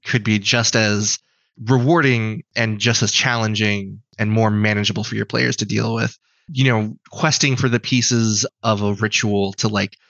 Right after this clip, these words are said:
bind him into a mortal form where he can be killed and he doesn't have a damage threshold of one thousand, one hundred and five thousand hit points,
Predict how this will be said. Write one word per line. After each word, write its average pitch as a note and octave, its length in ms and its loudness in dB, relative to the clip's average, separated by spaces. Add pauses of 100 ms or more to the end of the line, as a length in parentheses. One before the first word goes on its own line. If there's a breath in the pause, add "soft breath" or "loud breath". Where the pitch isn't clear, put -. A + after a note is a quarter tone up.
(160 soft breath)
bind A2+ 400 0
him A2 220 2
into G#2 380 2
a G2+ 80 2
mortal G#2 380 0
form G3+ 440 0
where G#2+ 140 -2
he A#2 140 -4
can G#3+ 280 2
be A2+ 120 2
killed G#2+ 320 -2
and A2 80 -4
he A2+ 80 2
doesn't C3 300 0
have G#2+ 300 -2 (360 soft breath)
a - 60 -2
damage G#2+ 360 0
threshold G#2 420 0
of F#2+ 140 -2 (320)
one G#2 220 2
thousand, G#2 480 -2
one A#2 120 2
hundred G#2 440 2
and F#2+ 160 -6
five G#2+ 240 -2
thousand G2+ 320 -2
hit G#2+ 160 -4
points, - 420 -4